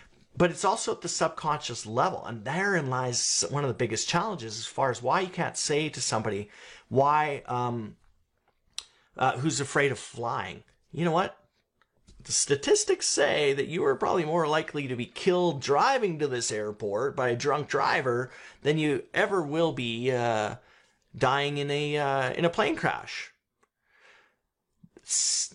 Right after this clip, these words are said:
and that has worked roughly never, never.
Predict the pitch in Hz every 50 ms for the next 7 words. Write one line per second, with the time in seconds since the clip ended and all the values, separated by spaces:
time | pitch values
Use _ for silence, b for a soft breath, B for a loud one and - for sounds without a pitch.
0 | - - - 156 156 151 143 175 185 214 220 175 170 220 226 226 214 196 180 165
1 | 156 156 151 151 147 151 160 160 - - - - - - - - _ _ - 117
2 | 131 139 139 143 - - - - 131 131 135 131 135 135 139 143 170 170 _ _
3 | _ _ _ _ _ _ _ _ _ - _ _ _ _ _ _ _ _ - 123
4 | 135 143 143 143 143 123 110 87 - - _ _ _ _ _ _ _ _ _ _
5 | - 110 107 120 131 143 147 139 117 90 - - -